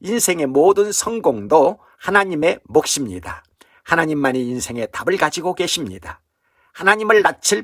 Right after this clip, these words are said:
피하여 사는 도피적인 인생을 살지 말아야 합니다. 하나님 앞에서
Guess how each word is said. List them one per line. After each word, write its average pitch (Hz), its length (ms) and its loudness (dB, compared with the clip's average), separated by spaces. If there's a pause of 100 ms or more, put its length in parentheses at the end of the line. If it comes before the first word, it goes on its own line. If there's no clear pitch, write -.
피하여 175 420 2
사는 156 420 -4
도피적인 185 720 -2 (160)
인생을 190 520 -2
살지 156 320 -4
말아야 151 340 2
합니다. 101 580 -10 (720)
하나님 131 420 -4
앞에서 101 540 -10